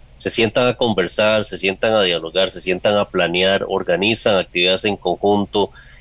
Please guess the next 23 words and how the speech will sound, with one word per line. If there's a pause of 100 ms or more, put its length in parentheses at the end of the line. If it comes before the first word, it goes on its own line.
(160)
inclusive
algunos
de
ellos,
eh,
se,
se
apuntan
a
importar
productos
en
común (520)
para
poder (100)
seguir
abaratando
costos
y
trasladarle
todos
los
beneficios